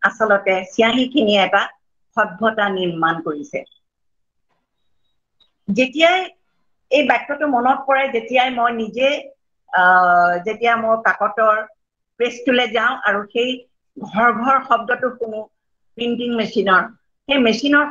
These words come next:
শব্দটো শুনাৰ লগে লগে মোৰ সেই, আহ, জন মিল্টনৰ সেই, আহ, বাক্যটোলৈ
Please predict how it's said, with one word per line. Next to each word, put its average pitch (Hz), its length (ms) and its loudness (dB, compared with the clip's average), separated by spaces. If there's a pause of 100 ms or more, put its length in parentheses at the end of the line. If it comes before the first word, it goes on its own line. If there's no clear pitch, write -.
শব্দটো 254 380 0
শুনাৰ 226 340 0
লগে 208 200 2
লগে 220 220 -2
মোৰ 214 240 -6
সেই, 202 320 -8 (380)
আহ, 165 380 2 (140)
জন 220 260 2
মিল্টনৰ 233 540 0
সেই, 202 380 -8 (400)
আহ, 170 200 -6
বাক্যটোলৈ 196 640 0